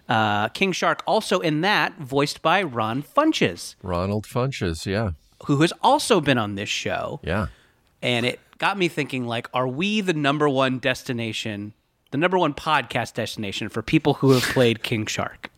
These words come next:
Speaker 2: So far, I think you are.
Speaker 1: So this is interesting. So I, uh, I kind of <laughs> Googled King Shark on film, and we're,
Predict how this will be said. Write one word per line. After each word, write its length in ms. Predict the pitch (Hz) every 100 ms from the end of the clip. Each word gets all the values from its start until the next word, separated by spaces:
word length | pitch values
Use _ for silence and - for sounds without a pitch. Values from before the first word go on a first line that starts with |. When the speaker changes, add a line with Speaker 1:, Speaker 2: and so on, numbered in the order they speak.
| _ -
Speaker 2:
So 560 | - - - 143 175
far, 420 | 202 170 180 240 175
I 100 | 131
think 240 | 165 175
you 140 | 123
are. 400 | 107 170 90 85 123 _ - - _ _ _ _ -
Speaker 1:
So 480 | - - 240 185 143 -
this 260 | 151 170
is 80 | -
interesting. 480 | 277 262 185 127 110
So 220 | - 113
I, 600 | 139 143 165 185 233 269 -
uh, 440 | - 143 143 139 - - - -
I 360 | 151 175 175 -
kind 160 | 165
of 120 | 151 123
<laughs> 160 | - 123 -
Googled 540 | 160 170 233 233 202 -
King 240 | 214 208
Shark 360 | 180 165 156 143
on 200 | 123 120
film, 400 | - 98 104 110 _ - - - - _ _ _ _ _ _ _ _ _ - -
and 380 | 156 147 160
we're, 260 | 147 175 175